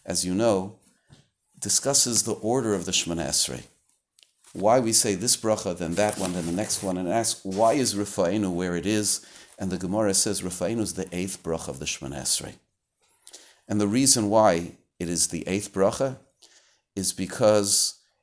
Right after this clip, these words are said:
it is there in the place of Mila, the mitzvah of Bris Mila. Because, the, as the Gemara says,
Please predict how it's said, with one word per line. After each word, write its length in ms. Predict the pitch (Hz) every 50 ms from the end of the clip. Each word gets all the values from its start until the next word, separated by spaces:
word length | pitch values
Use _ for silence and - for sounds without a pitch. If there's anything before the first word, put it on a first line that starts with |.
| _ _
it 120 | - 98 92
is 220 | 95 92 90 87
there 420 | 92 110 110 104 98 98 101 101 - - - -
in 120 | - 85 85
the 80 | 80
place 400 | 78 - - 95 90 90 - -
of 120 | 85 71 67
Mila, 440 | 71 73 73 69 64 58 65 - - _ _ _ _ _ _ _ _ _ _ _ _ _ _ - _ _
the 100 | 107 98
mitzvah 380 | 87 101 127 139 - - 123
of 120 | 110 95 85
Bris 240 | 92 87 - - 80
Mila. 300 | 78 76 67 64 67 - _ _ _ _ _ _ _ _ _ _ _ _ _ _ _ _ _ _ _ _ _ -
Because, 600 | 107 98 - - 123 104 98 95 - - - - _ _ - _ _ _ _ _ _ _ _ -
the, 260 | 95 101 87 90 -
as 140 | - 95 85
the 80 | 95 95
Gemara 300 | 95 101 120 123 123 120
says, 380 | - 110 98 92 - - -